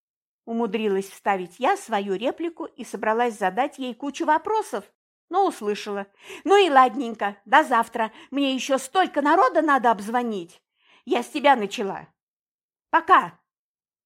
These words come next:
С этими очень обрадовавшими меня словами Олеся отключилась. Я даже не успела попрощаться. Олеся в своём репертуаре.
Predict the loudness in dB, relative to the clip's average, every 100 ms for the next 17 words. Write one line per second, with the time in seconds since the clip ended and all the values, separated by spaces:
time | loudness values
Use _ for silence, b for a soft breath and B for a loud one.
0 | _ _ _ _ _ _ _ 0 2 2
1 | -2 -2 -4 0 0 0 -10 -8 -4 0
2 | 0 0 -4 -10 -10 -8 -6 -6 -6 -6
3 | -6 -8 -6 0 2 2 -4 -8 _ -14
4 | -8 -8 -8 -10 -12 -16 -12 -8 -8 -8
5 | -12 -14 -18 -20 -20 _ _ _ _ _
6 | _ -2 2 4 2 0 -4 -6 -6 -6
7 | -6 -6 -8 -10 -10 -10 -12 -12 -20 -20
8 | _ _ _ _ _ _ 4 4 4 0
9 | -6 -6 0 0 0 -4 -6 -8 -12 -8
10 | -4 0 -2 -2 -10